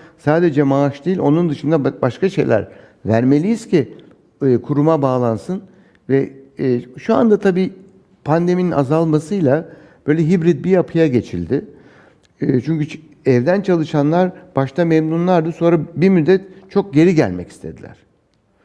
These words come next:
Şimdi tamamen gel deyince de "Ya tamamen gelmeyeyim de şöyle yarı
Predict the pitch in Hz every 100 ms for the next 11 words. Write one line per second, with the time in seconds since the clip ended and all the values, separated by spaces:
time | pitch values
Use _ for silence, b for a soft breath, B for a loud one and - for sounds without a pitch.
0 | _ _ 147 147 147 156 226 226 196 190
1 | 185 170 196 180 180 196 185 180 208 214
2 | 208 196 208 180 202 185 156 180 180 180
3 | 185 175